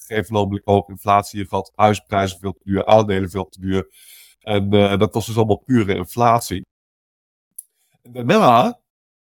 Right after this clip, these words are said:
want, eh, dit, eh, want dit is al, dit, dit gaat allemaal door, hè. We hebben eerst september tweeduizend negentien, dan maart twee-, eh, tweeduizend twintig, dan die enorme inflatie. En daarna begon de Fed dus de rentes te verhogen.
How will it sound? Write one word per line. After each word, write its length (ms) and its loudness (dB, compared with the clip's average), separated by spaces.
want, 220 -4
eh, 80 2
dit, 240 -4
eh, 340 2
want 200 -2
dit 160 -6
is 140 -4
al, 160 2
dit, 280 -8
dit 140 -4
gaat 180 0
allemaal 240 -2
door, 240 6
hè. 60 -4
We 80 -2
hebben 180 2
eerst 160 0
september 400 -2
tweeduizend 520 2
negentien, 580 -4
dan 160 2
maart 280 2
twee-, 200 -4
eh, 200 0
tweeduizend 560 0
twintig, 400 -4
dan 300 4
die 160 0
enorme 360 0
inflatie. 680 2
En 160 -10
daarna 600 4
begon 340 -6
de 80 -2
Fed 500 -2
dus 340 -6
de 220 -10
rentes 400 0
te 100 -2
verhogen. 560 2